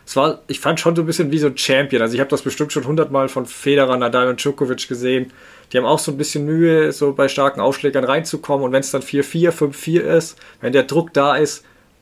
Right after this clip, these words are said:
dann legen sie einen Zahn zu, dann, dann, dann schlagen sie zu. Klar hat bei dem, gerade im ersten Satz auch Querrey mitgeholfen mit einem schlechten Aufschlagspiel, aber der hat halt auch den Druck gespürt, weil der merkte schon, hey, den Zverev, äh, den kann ich heute nicht breaken. Also das war, wie du, das hast du völlig richtig gesagt, der Aufschlag war, war super.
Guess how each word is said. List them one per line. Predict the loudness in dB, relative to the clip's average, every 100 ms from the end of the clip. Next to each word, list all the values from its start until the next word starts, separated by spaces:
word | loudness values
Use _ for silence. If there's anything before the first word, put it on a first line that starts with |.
| -2
dann | 0
legen | 2 2 2
sie | -4
einen | -6
Zahn | -6 -2 -2 -2
zu, | -2 -2 0
dann, | -2 -2
dann, | -2 0
dann | 0 0
schlagen | 2 0 -2
sie | -8 -10
zu. | -8 -2 0 -2 -6 -20 _ _ -14
Klar | -2 0 0
hat | -2 -8 -20 -16 -6
bei | -4
dem, | -4 -6 -6
gerade | -2 0
im | 0
ersten | 0 -2
Satz | -2 0
auch | -2
Querrey | 0 0 0
mitgeholfen | -4 0 2 2 0
mit | -4
einem | -6
schlechten | -4 -4 -4 -4
Aufschlagspiel, | -4 -2 -6 -6 -6 -6 -8 -16 -20 -20 -10
aber | -4 -2 0
der | 0
hat | 0 0
halt |
auch | 0 -2
den | 0
Druck | 0 0
gespürt, | -2 -6 0 0 4
weil | 2
der | 4
merkte | 2 -2 -4
schon, | -2 -2
hey, | 0
den | -2 -2
Zverev, | 0 2 0 -2 -16 -16 -12 -10
äh, |
den | -8 -8
kann | -6 -4
ich | -4
heute | -6 -6
nicht | -4
breaken. | -4 -4 -10 -10
Also | -10
das | -10 -6
war, | -4 -4
wie |
du, | -4 -6
das | -8 -10
hast | -8
du | -10
völlig | -4 -4 -2
richtig | -4 -6 -8
gesagt, | -4 0 0 0
der | 0 0
Aufschlag | 0 -2 -2
war, | 0 -2 -4
war | -8
super. | -6 -6 0 0 0